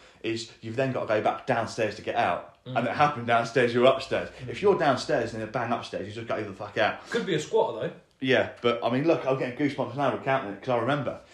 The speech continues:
Speaker 1: But th-, it wasn't, because we was just, like, we were making so much noise on purpose. Would a squatter hide from us and then play a trick? I don't know, maybe. But
Speaker 2: Mm.
Speaker 1: they probably wouldn't. They'd probably come out and be like, "What the fuck are you doing? This is our
Speaker 2: Mm.
Speaker 1: house."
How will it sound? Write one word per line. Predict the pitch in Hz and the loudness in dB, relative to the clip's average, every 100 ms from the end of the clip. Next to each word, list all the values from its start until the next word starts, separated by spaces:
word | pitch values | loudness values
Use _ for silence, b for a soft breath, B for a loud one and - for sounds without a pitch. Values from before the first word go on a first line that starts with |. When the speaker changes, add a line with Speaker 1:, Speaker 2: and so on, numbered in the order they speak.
| B B | B B
Speaker 1:
But | 165 156 | -4 -2
th-, | 156 156 | -4 -4
it | - | 2
wasn't, | 180 - 98 - | 2 4 0 -6
because | 110 - 123 - - | -4 2 2 0 -2
we | 135 | -2
was | 127 120 | -2 -4
just, | 131 120 | -4 -2
like, | 131 143 | -4 0
we | 131 | 0
were | |
making | 131 127 117 | 0 -2 -4
so | 160 | -6
much | - - | -6 -4
noise | 135 117 90 117 - b b | -2 -2 -2 -6 -8 b b
on | 131 127 | -2 -2
purpose. | 120 117 - 82 - - - _ _ _ _ _ _ - | -6 -6 -8 -10 -10 -14 -18 _ _ _ _ _ _ -12
Would | 165 | -8
a | 175 | -8
squatter | - 185 120 151 | -6 -6 -6 -4
hide | 170 175 170 | -2 -2 -4
from | 160 170 | -10 -12
us | 170 - | -12 -12
and | 156 | -10
then | 151 147 | -10 -12
play | 160 151 | -12 -12
a | 151 | -12
trick? | - 156 | -14 -8
I | |
don't | 180 180 | -8 -6
know, | 151 | -6
maybe. | 180 196 110 - - b b b - | -6 -6 -4 -6 -10 b b b -6
But | 135 - | -4 -4
Speaker 2:
Mm. | 127 120 | -8 -4
Speaker 1:
they | 147 | -2
probably | 196 127 110 | -2 -2 -2
wouldn't. | - | -4
They'd | 110 | -6
probably | - 117 | -8 -8
come | 127 | -6
out | 123 | -6
and | - | -4
be | |
like, | 117 98 | -6 -8
"What | - | -10
the | - | -16
fuck | 71 | -20
are | |
you | 90 | -18
doing? | 107 92 | -18 -18
This | 107 | -16
is | |
our | 107 - | -14 -12
Speaker 2:
Mm. | 120 | -14
Speaker 1:
house." | 107 | -14